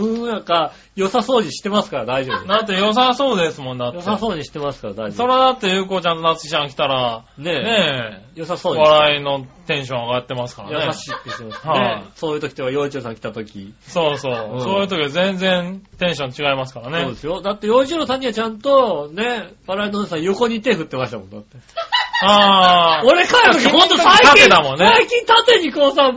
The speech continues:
Speaker 2: 縦、前、
Speaker 1: 向こう行けっていうさ、
Speaker 2: 前、前っていう。そうだね。
Speaker 1: ほんとにやるんだよ。
Speaker 2: はいはい。
Speaker 1: ここ、俺ここ三週間くらい言ってなかったけど、毎週必ずこうやって俺、
Speaker 2: はいはい。
Speaker 1: 向かう、はい、出てけ、
Speaker 2: はいはい。
Speaker 1: 出てけって言っててさ。
Speaker 2: はい。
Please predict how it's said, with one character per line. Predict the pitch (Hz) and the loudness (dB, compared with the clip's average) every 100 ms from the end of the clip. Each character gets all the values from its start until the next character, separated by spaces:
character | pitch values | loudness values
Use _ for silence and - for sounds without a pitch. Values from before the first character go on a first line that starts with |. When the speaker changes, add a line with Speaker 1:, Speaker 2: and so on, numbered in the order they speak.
| 262 | -4
Speaker 2:
縦、 | 226 233 214 | -2 0 0
前、 | 190 190 | 2 4
Speaker 1:
向 | - | 4
こ | 392 | 4
う | 403 359 | 4 4
行 | 311 | 4
け | 320 330 | 2 2
っ | - | 0
て | - | 0
い | 240 | 4
う | 240 | 4
さ、 | 214 | 4
Speaker 2:
前、 | |
前 | 233 214 | 4 4
っ | 208 | 0
て | - | -4
い | |
う。 | |
そ | |
う | |
だ | - | -6
ね。 | - 466 640 - 403 - - | -4 -4 -4 -6 -8 -8 -6
Speaker 1:
ほ | 311 349 | -2 0
ん | 440 - | 0 2
と | 494 | 4
に | 440 | 6
や | 370 | 6
る | 359 381 | 4 2
ん | |
だ | 311 226 | 4 6
よ。 | 160 147 - | 4 0 -4
Speaker 2:
は | 170 175 156 | 0 2 2
い | |
は | 151 123 110 | -2 -6 -6
い。 | |
Speaker 1:
こ | 277 285 | -4 -2
こ、 | 339 320 - - - 262 | 0 0 -2 -16 -10 2
俺 | 285 285 | 4 4
こ | 277 | 2
こ | 320 | 2
三 | 294 349 | 2 2
週 | 359 | 0
間 | 359 349 | -2 2
く | |
ら | 285 | 4
い | |
言 | 247 | 4
っ | |
て | 359 | 2
な | 339 | 2
か | |
っ | 262 | 2
た | |
け | |
ど、 | 220 | 2
毎 | 220 381 480 | 4 4 4
週 | - 453 | 6 6
必 | 320 339 359 | 6 4 2
ず | 339 | 0
こ | 302 | 2
う | |
や | 330 | 2
っ | 330 | 2
て | 320 | 2
俺、 | 294 285 | 4 4
Speaker 2:
は | |
い | 277 | 2
は | - 175 160 156 131 | 0 0 0 -2 -4
い。 | |
Speaker 1:
向 | 277 302 | -2 -2
か | 381 320 | 2 2
う、 | 269 | 0
は | 277 233 285 | 2 4 6
い、 | |
出 | 277 320 | 6 4
て | |
け、 | 311 | 4
Speaker 2:
は | 269 | 4
い | |
は | 311 | 4
い。 | |
Speaker 1:
出 | 320 | 4
て | |
け | 269 247 | 4 2
っ | 247 | 2
て | 240 | 0
言 | 220 | 2
っ | |
て | 262 | 4
て | 233 208 | 2 2
さ。 | 220 | 0
Speaker 2:
は | 196 | 0
い。 | 185 | -4